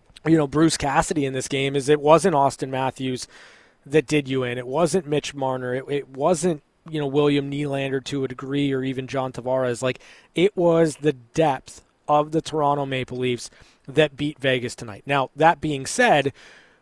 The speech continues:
when you start to think about how the two teams are structured, again, because of the injuries that the Golden Knights are going through right now, you're asking the Golden Knights'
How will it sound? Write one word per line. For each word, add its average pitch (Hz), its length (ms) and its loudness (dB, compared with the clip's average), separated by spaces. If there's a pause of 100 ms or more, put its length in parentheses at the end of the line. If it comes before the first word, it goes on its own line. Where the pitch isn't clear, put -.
(100)
when 185 180 2
you 185 100 0
start 214 320 2
to 196 80 0
think 185 260 0
about 160 380 6
how 170 460 0
the 156 180 -6
two 185 460 -6
teams 156 360 -4
are 139 80 -2
structured, 160 600 -4
again, 143 400 -2
because 139 340 -4
of 131 160 -4
the 135 180 -2
injuries 139 520 -6
that 131 120 -12
the 135 80 -16
Golden 131 280 -6
Knights 123 240 -8
are - 20 -16
going 214 300 0
through 156 180 -4
right 131 240 0
now, 131 300 -2 (420)
you're 160 220 4
asking 190 480 0 (100)
the 156 100 -2
Golden 160 300 4
Knights' 156 260 0